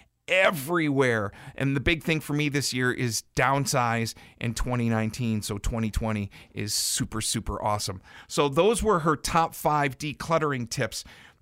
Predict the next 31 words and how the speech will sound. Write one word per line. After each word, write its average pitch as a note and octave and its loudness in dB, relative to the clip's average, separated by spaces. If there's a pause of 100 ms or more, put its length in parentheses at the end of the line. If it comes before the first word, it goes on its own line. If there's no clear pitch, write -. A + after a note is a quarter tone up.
(100)
Take B2 -2
inventory, C3+ 0
declutter B2 -2
in E3 0
a F3+ -4
specific F#3 -4
order, C3+ 2 (360)
look B2 -2
at D#3 0
each F3 -2
thing E3 0
and D#3+ 0
ask C3 -2
yourself D3 0
if C3+ -4
it E3 -4
sparks - -2
joy. C#3 2
If C3+ -4
not, B2+ -2
get D#3+ -4
rid E3+ 0
of A#2+ -2
it. B2 0 (460)
Make D3 2
sure F#3+ 2
every D#3 2
item E3+ 2
has D3 2
a B2+ 0
home C3 2